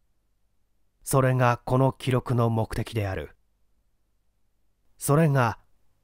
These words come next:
私、万年筆の本懐である。今や私が、ただの万年筆に帰る時が来た。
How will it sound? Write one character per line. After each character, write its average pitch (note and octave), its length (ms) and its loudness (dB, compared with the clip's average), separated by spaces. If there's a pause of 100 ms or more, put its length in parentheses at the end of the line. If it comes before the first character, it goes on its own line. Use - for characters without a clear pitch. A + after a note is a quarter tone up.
(960)
私、 G2+ 540 -6 (1000)
万 E3 300 4
年 D#3 200 4
筆 - 280 -8
の D#2+ 120 -6
本 A2 220 -4
懐 A2+ 240 -2
で G2+ 160 -4
あ F2+ 80 -8
る。 - 180 -12 (1500)
今 A#2+ 280 -2
や D#2+ 180 -6
私 A2 380 -4
が、 G2+ 240 -6 (760)
た F#3 140 4
だ D3+ 120 6
の A#2+ 200 4
万 C#3 280 2
年 F3+ 220 4
筆 - 240 -8
に G2+ 140 -4
帰 D#3 240 -2
る G2+ 180 -2
時 - 260 -8
が F#2 120 -4
来 - 100 -14
た。 - 300 -10